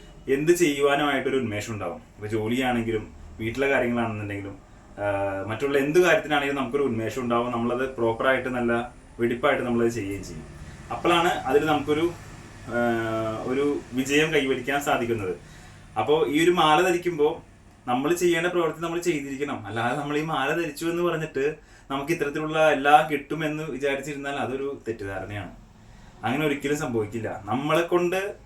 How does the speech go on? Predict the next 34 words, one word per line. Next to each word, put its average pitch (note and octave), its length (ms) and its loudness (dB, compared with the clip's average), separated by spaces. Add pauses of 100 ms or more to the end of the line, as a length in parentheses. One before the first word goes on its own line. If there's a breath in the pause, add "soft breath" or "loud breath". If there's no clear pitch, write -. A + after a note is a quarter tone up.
(160)
മാത്രമേ C3 420 -2
നമ്മുടെ B2 340 -2
ജീവിതത്തിൽ A2 580 -4 (520 loud breath)
ഒരു A#2+ 120 -2
മാറ്റം, A#2 720 -2
ചെറിയൊരു B2 420 -2
മാറ്റം A#2+ 400 -6
സൃഷ്ടിക്കാൻ A2+ 540 -8
പറ്റുന്നുണ്ടെങ്കിൽ G#2+ 600 -6
അത് A2+ 180 -6
നമ്മളെ A#2 280 -2
കൊണ്ട് A#2+ 200 -4
മാത്രമേ G2+ 340 -4
പറ്റത്തുള്ളൂ, F2 400 -8
അല്ലാതെ G2+ 220 -4
വേറെ A2 280 0
ആരെ A#2+ 240 4
കൊണ്ടും C3+ 220 -4
പറ്റത്തില്ല. F#2+ 500 -6 (360 loud breath)
ഇത്തരത്തിലുള്ള B2+ 420 2
കാര്യങ്ങൾ C#3 360 2
ധരിക്കുമ്പോൾ C3+ 480 0
തന്നെ C3 140 -2
നമ്മൾ B2+ 460 0
നമ്മുടെ A#2 340 -4
കോൺസെൻട്രേഷൻ A2 720 -4
ലെവൽ G2+ 240 -2
കൂട്ടുവാൻ G#2+ 460 -4
ശ്രമിക്കുക. F2+ 500 -6
കാര്യം G2+ 160 -2
എന്ന് A2+ 140 -6
പറഞ്ഞാൽ A#2 180 -2
ഇത് A#2 180 -2
ധരിക്കുമ്പോൾ A#2 540 0